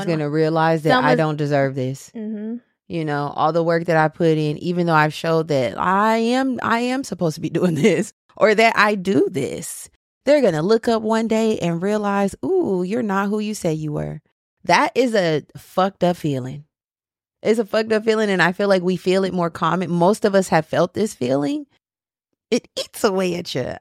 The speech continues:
Speaker 2: I know personally, like, I felt this way, even podcasting. Early on, podcasting, like, when you first start off podcasting and you're sitting here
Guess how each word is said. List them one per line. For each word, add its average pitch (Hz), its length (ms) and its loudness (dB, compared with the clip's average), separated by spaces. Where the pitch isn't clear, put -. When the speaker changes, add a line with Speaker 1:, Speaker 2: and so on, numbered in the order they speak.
Speaker 2:
I 202 120 2
know 285 180 0
personally, 214 400 0
like, 165 200 2
I 160 140 4
felt 160 300 2
this 156 180 0
way, 143 120 0
even 190 300 0
podcasting. 156 720 -2
Early 285 280 2
on, 208 280 0
podcasting, 294 680 0
like, 202 200 0
when 202 120 -4
you 240 100 -2
first 247 220 0
start 262 220 0
off 254 140 -4
podcasting 226 500 -4
and 185 100 -4
you're 208 120 -2
sitting 214 300 -2
here 214 220 0